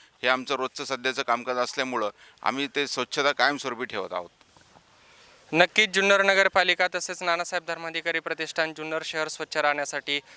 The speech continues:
Speaker 2: अ, वेळोवेळी प्रयत्न करत असते. माझ्यासोबत, अ, नानासाहेब धर्माधिकारी, अ, प्रतिष्ठानचे श्री सदस्य आहेत, आपण त्यांच्याकडून जाणून घेणार आहोत, अं, की सर,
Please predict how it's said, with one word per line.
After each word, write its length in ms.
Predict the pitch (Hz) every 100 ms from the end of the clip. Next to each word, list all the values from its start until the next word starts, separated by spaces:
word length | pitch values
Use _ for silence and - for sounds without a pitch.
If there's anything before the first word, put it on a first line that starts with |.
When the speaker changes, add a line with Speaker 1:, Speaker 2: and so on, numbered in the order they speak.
| -
Speaker 2:
अ, 120 | 143 143
वेळोवेळी 480 | 151 151 156 156
प्रयत्न 360 | 151 151 147 147
करत 280 | 151 143 151
असते. 280 | 143 147 147 - _ 139
माझ्यासोबत, 680 | 147 160 - 160 160 156
अ, 200 | 160 156
नानासाहेब 460 | 156 156 160 160 156
धर्माधिकारी, 640 | 160 151 147 151 151 156 147
अ, 100 | 147
प्रतिष्ठानचे 760 | 139 143 156 - 143 139 147 151 -
श्री 220 | 160 180
सदस्य 460 | - 165 170 - 160
आहेत, 200 | 143 151 - - -
आपण 260 | 139 165 165
त्यांच्याकडून 500 | 160 165 160 165 160
जाणून 280 | 160 170 165
घेणार 220 | 160 147
आहोत, 220 | 143 151 _ - _ 139
अं, 260 | 143 147 147 180
की 60 |
सर, 280 | - 196